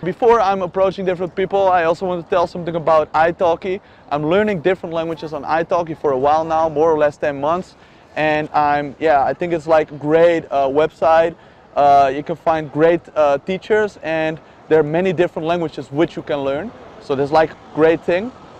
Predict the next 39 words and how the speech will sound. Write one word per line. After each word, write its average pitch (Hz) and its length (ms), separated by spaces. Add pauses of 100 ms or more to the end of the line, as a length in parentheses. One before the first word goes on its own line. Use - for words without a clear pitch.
(100)
And, 160 500
uh, 147 160
the 156 120
prices 208 420
are 185 100
reasonable, 180 680
you 165 120
know, 165 280 (400)
uh, 139 460
so 147 200
you 143 260
don't 165 180
pay 170 140
too 156 120
much. 165 440 (420)
And 160 380
I 160 80
also 165 240
think 170 220
it's 151 120
very 160 240
relaxed, 147 540
you 139 60
know, 143 200
so 151 160
you 139 140
can 147 260 (420)
learn 175 280
languages, 156 680 (100)
uh, 139 600 (160)
yeah, 135 260
while 147 380
you 147 220
are 135 360
at 139 100
home 165 380
or 139 220
while 139 240
you're 139 320